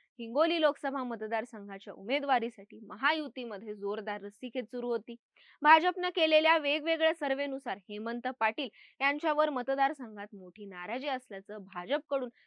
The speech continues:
सतत सांगण्यात येत होतं. अगदी शेवटच्या टप्प्यात किमान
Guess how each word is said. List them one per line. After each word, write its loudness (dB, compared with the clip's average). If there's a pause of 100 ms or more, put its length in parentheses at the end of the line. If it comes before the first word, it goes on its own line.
(160)
सतत 2
सांगण्यात -2
येत 0
होतं. -6 (360)
अगदी 6
शेवटच्या 6
टप्प्यात 2 (140)
किमान -2